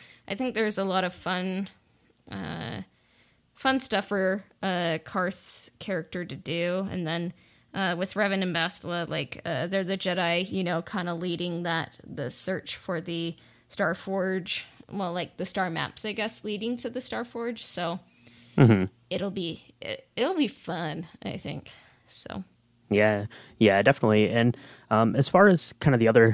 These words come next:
Speaker 2: characters, obviously you have, uh, Jolee there. He's, uh, you know, uh, taking place in this trial or some sort of, uh, film adaptation of what this trial is going to be. Um, and I do think that as far as Karth goes, I think,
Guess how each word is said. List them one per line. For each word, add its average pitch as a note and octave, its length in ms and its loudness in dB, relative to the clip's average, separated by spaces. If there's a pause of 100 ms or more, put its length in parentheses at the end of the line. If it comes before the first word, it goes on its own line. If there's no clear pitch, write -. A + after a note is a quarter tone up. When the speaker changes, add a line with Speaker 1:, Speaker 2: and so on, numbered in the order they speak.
(120)
Speaker 2:
characters, G#2 520 4
obviously A2 400 0
you G#2 80 0
have, G#2 380 -2
uh, F#2+ 240 -2
Jolee G2+ 440 2
there. G2+ 280 -2
He's, G#2+ 480 -4
uh, A2 240 -4 (640)
you G#2 140 -2
know, G#2 140 -2
uh, B2+ 40 -2 (360)
taking A2 260 6
place A2 240 6
in A2 100 4
this G2+ 140 2
trial G2+ 500 6
or G2 100 0
some G#2 220 -4
sort G#2 220 0
of, F#2+ 100 -4 (420)
uh, F#2 160 2
film G2+ 320 4
adaptation G2 600 -2
of G2+ 100 -6
what A2 120 0
this G#2 140 2
trial G2+ 320 2
is G#2 120 -4
going G#2 180 -2
to - 100 -10
be. G#2+ 240 -2 (440)
Um, F#2+ 180 2
and G#2+ 140 2
I G#2+ 80 4
do C3+ 120 6
think A#2+ 420 2
that G2 360 4
as A2 160 2
far A2 220 2
as G2+ 120 0
Karth E3+ 300 4
goes, F#2+ 300 2
I G2+ 100 -2
think, - 400 0